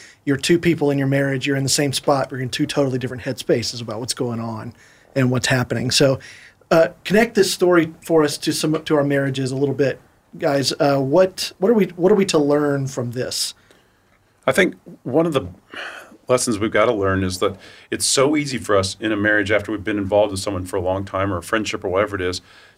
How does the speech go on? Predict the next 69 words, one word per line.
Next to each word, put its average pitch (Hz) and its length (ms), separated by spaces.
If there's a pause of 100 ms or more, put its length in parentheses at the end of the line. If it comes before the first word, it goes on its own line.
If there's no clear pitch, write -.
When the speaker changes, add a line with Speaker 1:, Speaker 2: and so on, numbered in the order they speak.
Speaker 2:
to 127 100
always 127 600
assume 113 440
the 95 100
worst. 85 500 (360)
And 104 120
so 113 120
we're 120 380 (240)
reading 120 460
into 107 160
that 95 180
story 107 420
and 85 100
thinking, 95 200
"Well, 87 100
they're 104 140
just 95 260 (100)
not 101 280
paying 95 160
attention 95 380
to 101 80
me. 92 380
Like, 92 260
why 95 240
are 98 140
they 95 120
being 92 300
so 90 220
selfish 95 440
or 98 60
whatever?" 92 300
And 87 120
so 98 100
it's, - 120 (320)
instead 107 300
of 113 100
trying 107 280
to 95 160 (260)
believe 110 260
the 95 100
best, - 500
like, 95 160
"Oh, 101 60
this 110 220
must 101 160
be 104 80
important, 107 600 (320)
this 104 180
person." 104 380
And 98 100
so - 80
I 95 60
think 95 160
that's 113 180
one 110 160
of 107 80
the 92 60
things 95 240
we 92 80
have 92 140
to - 60
do 95 140
is 92 100
kinda 92 220
start 101 300
off 95 180
with 95 120
that, 104 260
like, 85 180